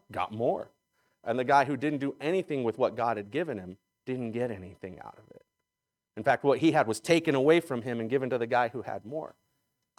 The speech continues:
That doesn't sound fair. <laughs>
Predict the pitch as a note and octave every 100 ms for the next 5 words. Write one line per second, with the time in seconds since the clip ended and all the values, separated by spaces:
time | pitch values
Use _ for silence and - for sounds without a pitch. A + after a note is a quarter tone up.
0 | _ _ _ _ _ _ _ _ _ -
1 | - - - - - - - - - -
2 | D3 _ _ _ _ _ _ _ _ _
3 | - - _ -